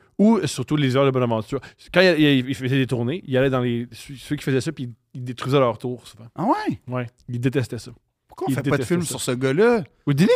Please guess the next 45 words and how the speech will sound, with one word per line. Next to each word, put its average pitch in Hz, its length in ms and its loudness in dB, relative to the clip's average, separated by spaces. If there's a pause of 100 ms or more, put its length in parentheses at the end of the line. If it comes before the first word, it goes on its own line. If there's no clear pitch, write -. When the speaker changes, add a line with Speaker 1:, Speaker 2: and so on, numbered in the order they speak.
(180)
Speaker 2:
Ouais. 233 240 2 (720)
Ce - 80 -6
serait 135 180 -2
fou. 262 540 2
Speaker 1:
Ce - 40 -20
serait 131 100 -2
fou. - 180 -10 (180)
Speaker 2:
Moi, 156 140 2
j'aimerais 156 320 2
ça 214 180 4
voir 220 240 4
un 190 60 2
magicien 165 580 0
du 156 160 -6
dix-neuvième 143 580 2
siècle, 175 320 -2
début 143 240 -2
vingtième, 151 640 2
qui 143 220 -6
vient 139 240 2
démolir 151 680 2
un 151 80 2
dix 123 140 -4
heures 147 100 2
de 147 80 2
Bonaventure, 135 680 0
un 156 60 -2
cartomancien. 143 800 -2 (200)
Speaker 1:
Hey, - 180 -4
t'écris - 280 -2
bien, 175 180 -2
tu - 100 -12
peux 180 80 0
en - 20 4
écrire 180 280 -2
un. - 40 -8 (1040)
Speaker 2:
Je - 120 -20
pense - 160 -14
pas - 80 -10
que 107 60 -10
ça 110 80 -8
serait 98 140 -10
un 98 60 -6
bon 92 140 -6
film. 107 340 -8